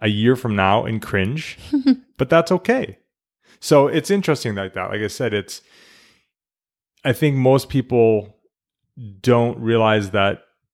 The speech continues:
Speaker 1: it, they have to be, and we talked about this last time, they have to be, uh, it's, and it could be different with pain, just accept kind of the struggle,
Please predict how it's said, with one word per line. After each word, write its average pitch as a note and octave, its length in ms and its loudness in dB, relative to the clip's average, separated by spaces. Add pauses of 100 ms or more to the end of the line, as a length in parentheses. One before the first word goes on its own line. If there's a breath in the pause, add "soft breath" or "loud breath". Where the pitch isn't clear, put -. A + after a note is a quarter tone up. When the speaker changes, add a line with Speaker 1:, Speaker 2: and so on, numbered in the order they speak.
(200)
Speaker 1:
it, C3 140 -6 (280)
they A#2+ 200 0
have A2 260 0
to A2 100 -4
be, G#2+ 320 0 (180)
and C3+ 260 -4
we F3+ 100 4
talked E3 260 2
about C3 140 -4
this G#2+ 160 -6
last A2 240 -2
time, F#2 280 -8
they C3+ 80 0
have D3 160 0
to D#3 80 -6
be, C#3 240 0 (680)
uh, B2 140 -12 (100)
it's, C#3 240 -6
and F3 200 0
it E3+ 80 0
could F#3 140 0
be E3 80 -2
different C3+ 360 0
with A2 140 -2
pain, G2+ 540 -2 (200)
just - 420 0 (640)
accept - 840 -2 (800)
kind G#2+ 180 -2
of G2+ 80 -2
the G#2 80 0
struggle, G2 680 0